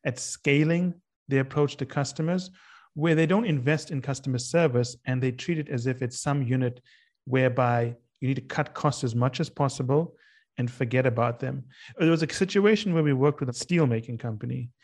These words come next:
and we got them to dissolve their customer service department.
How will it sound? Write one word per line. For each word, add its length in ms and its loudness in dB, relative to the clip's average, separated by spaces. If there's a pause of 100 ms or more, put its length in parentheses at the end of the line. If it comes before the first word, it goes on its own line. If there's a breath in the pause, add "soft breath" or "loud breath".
(420 soft breath)
and 80 4
we 80 6
got 180 4
them 140 4
to 80 -6
dissolve 460 2
their 100 0
customer 400 -6
service 360 -2
department. 600 -14